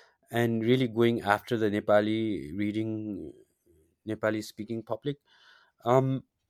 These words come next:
I think the membership model is, is very much, uh, very much possible. And fierce, fierce independent journalism in Nepal has always been there in nooks and corners, and, you know, different, um,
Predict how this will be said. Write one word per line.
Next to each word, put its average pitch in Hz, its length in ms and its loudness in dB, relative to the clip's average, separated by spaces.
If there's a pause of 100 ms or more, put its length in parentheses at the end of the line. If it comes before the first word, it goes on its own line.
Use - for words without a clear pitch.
(760)
I 143 140 10
think 151 320 2
the 131 100 6
membership 143 480 4
model 127 560 6
is, 120 340 -2
is 120 200 -4
very 117 320 4
much, 127 440 0
uh, 92 440 -12
very 117 180 2
much 135 220 0
possible. 135 480 -2 (340)
And 190 240 6
fierce, 233 500 8 (240)
fierce 208 400 8
independent 190 640 8
journalism 165 640 8
in 156 220 4
Nepal 139 320 10
has 123 200 2
always 120 400 8
been 104 280 0
there 95 260 4
in 95 240 -2
nooks 98 240 -6
and 92 160 -6
corners, 92 640 -2
and, 95 260 -4 (520)
you 110 80 0
know, 101 160 6 (160)
different, 101 440 0 (420)
um, 92 400 -4